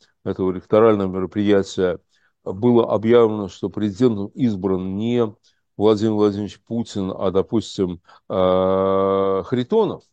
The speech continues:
да, то такой стратегии нет.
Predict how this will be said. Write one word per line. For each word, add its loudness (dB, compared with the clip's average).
да, -2
то -4
такой 4
стратегии -6
нет. -16